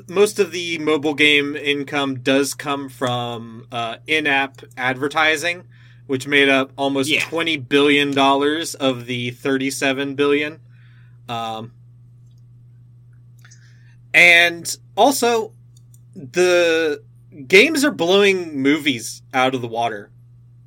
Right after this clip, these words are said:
Speaker 2: Oh, what have been for a while now.
Speaker 1: Yeah, li-, like, it says here, the film industry is valued at almost twenty-six billion, which is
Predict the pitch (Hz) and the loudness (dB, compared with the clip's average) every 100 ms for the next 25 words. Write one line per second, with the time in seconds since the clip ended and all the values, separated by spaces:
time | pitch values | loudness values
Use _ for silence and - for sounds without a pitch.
0 | - - - - - - 262 220 139 110 | -20 -20 -20 -20 -10 -2 0 0 -2 -10
1 | - - - - 156 160 240 - 269 302 | -20 -20 -20 -20 -14 -4 -4 0 2 2
2 | 226 175 123 - - - 254 208 151 131 | 2 0 0 -2 -16 -12 -2 -2 0 2
3 | 202 214 147 113 90 78 73 - 143 160 | 4 4 0 -6 -10 -14 -16 -16 4 6
4 | 139 131 131 143 143 143 143 135 127 123 | 6 4 0 0 0 0 0 -2 -18 -20
5 | 113 180 175 214 214 202 202 208 185 170 | -10 -6 -2 0 0 0 4 4 4 -2
6 | 160 170 185 190 190 - 196 180 139 151 | -4 -2 -2 -4 -6 -4 -2 -2 0 0
7 | 156 160 165 156 135 131 - - - - | 2 0 -6 -6 -4 -4 -6 -18 -20 -20
8 | - 165 175 175 - - 170 175 - 151 | -6 -2 0 -2 -4 -8 -6 -6 -4 -4
9 | 143 143 143 170 190 214 220 - - - | -6 -6 -4 -2 -2 -4 -8 -20 -20 -20
10 | - - - - - - - - - - | -20 -20 -20 -20 -20 -20 -20 -20 -20 -20
11 | - - - - 151 165 165 156 147 135 | -20 -20 -20 -10 -6 -4 0 2 0 -2
12 | - - | -8 -10